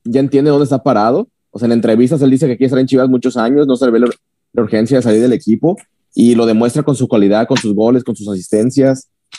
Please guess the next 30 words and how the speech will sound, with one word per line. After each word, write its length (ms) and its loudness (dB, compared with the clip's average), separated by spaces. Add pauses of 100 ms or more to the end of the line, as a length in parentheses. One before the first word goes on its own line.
(120)
Este, 840 0 (200)
se 140 -2
le 80 2
ve 80 -2
comprometido 540 0
con 160 -2
el 80 -2
equipo, 560 -4 (420)
y 140 2
la 80 4
verdad 180 2
que, 300 0
que 100 -4
por 180 -6
sus, 240 -6 (160)
sus 280 0
as-, 240 -2
asistencias 500 0
y 60 2
goles, 320 2 (560)
Chivas 340 -2 (160)
pudo 300 2
pasar 180 -2
al 80 0
repechaje. 640 -4
Yo, 320 0 (400)
yo 140 0
a 40 2
Vega, 260 2
este, 320 -2